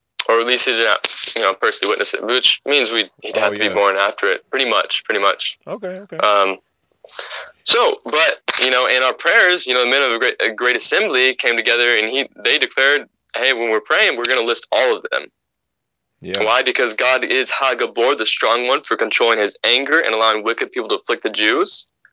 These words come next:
Speaker 1: like a father who controls himself and allows his son to undergo a painful operation or to save his health. He is also Hanara, the fearful one, for continually performing the miracle of preserving the people, a sheep among seventy wolves.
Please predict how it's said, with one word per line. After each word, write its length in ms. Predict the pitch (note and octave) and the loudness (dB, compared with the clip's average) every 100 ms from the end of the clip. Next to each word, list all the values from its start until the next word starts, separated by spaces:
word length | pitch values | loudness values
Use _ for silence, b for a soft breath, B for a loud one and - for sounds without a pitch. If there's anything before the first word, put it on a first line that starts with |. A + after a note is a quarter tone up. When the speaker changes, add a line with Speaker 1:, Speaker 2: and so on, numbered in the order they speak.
| _ | _
Speaker 1:
like 160 | A2 G#2 | 0 0
a 80 | |
father 360 | G2+ A2+ A#2+ B2+ | -2 0 2 2
who 80 | A#2+ | 0
controls 440 | A2+ G2+ B2 B2+ | 0 0 0 2
himself 400 | A#2+ - A#2 - | 0 2 2 2
and 80 | A2+ | 2
allows 180 | G#2+ G#2+ | 2 2
his 140 | G#2 | -4
son 220 | - G#2 | 0 2
to 60 | - | 2
undergo 340 | G#2+ A2 G#2+ | 0 2 0
a 160 | G2+ - - - | 2 0 -2 -2
painful 320 | C3 B2 A#2+ | -2 0 0
operation 640 | G#2+ A2 G#2+ G2+ G#2 B2+ | 2 0 0 0 0 -2
or 100 | C3 | 0
to 80 | G2+ | 0
save 220 | F#2+ A2 | 0 -2
his 100 | G2 | -2
health. 300 | - G2 A#2 - _ _ _ _ _ _ _ _ _ _ _ | -2 -2 -2 -8 _ _ _ _ _ _ _ _ _ _ _
He 100 | C#3+ | 0
is 220 | C#3 A#2+ - | 0 2 2
also 380 | C#3 G3 C3 A#2 | 2 2 0 2
Hanara, 560 | C3 A#2+ G#2+ A#2+ E3 | 0 0 2 2 2
the 80 | A#2 | 0
fearful 460 | - D3+ G3+ - A#2 | -2 -2 -2 -2 0
one, 180 | A#2 | 0
for 100 | A2 | -2
continually 340 | G#2+ - B2+ A#2 | -6 -2 0 0
performing 600 | G#2+ - - D#3+ G3+ B2 | 0 -4 0 2 2 0
the 60 | |
miracle 300 | A2+ A2 G#2+ | 2 2 2
of 60 | G2+ | -2
preserving 300 | A#2 G#2+ G2+ | -2 0 0
the 40 | F#2 | -2
people, 580 | D#3+ G#3 - G#2+ G2+ | -2 0 2 2 2
a 80 | F#2+ | 0
sheep 260 | - C#3+ C3+ | 0 -2 -2
among 220 | A#2 G2+ | -4 -2
seventy 320 | - C3+ B2 | 0 0 0
wolves. 500 | G#2 F2 F2 - - | 2 2 0 -6 -20